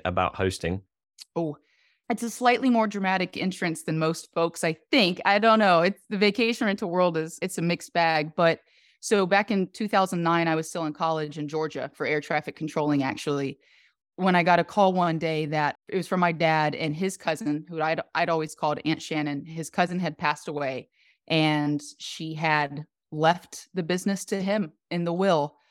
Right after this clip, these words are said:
Speaker 2: uh, fifty-one percent to him, the other forty-nine percent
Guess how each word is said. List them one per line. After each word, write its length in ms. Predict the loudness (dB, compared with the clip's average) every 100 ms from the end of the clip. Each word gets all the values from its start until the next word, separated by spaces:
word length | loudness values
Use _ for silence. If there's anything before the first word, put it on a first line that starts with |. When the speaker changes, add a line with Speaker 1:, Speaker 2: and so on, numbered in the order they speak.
| _ -2
Speaker 2:
uh, 160 | -2 0
fifty-one 580 | 0 0 -2 0 -2
percent 360 | -2 -8 -8 -8
to 60 | -4
him, 320 | -2 -2 -2
the 160 | -4
other 140 | -6 -6
forty-nine 500 | -6 -6 -4 -4 -6
percent 520 | -12 -10 -4 -2 -2